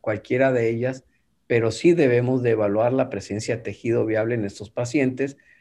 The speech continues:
para saber si realmente vamos a tener un beneficio clínico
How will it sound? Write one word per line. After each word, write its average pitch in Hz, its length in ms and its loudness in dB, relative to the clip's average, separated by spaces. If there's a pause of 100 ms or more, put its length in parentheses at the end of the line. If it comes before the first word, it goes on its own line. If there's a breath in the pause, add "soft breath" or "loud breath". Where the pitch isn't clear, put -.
(500 soft breath)
para 139 240 4
saber 131 340 2
si 139 200 0
realmente 120 500 0
vamos 110 300 -2
a 101 40 -14
tener 101 240 -4
un 107 100 -4
beneficio 101 920 -4
clínico 127 800 0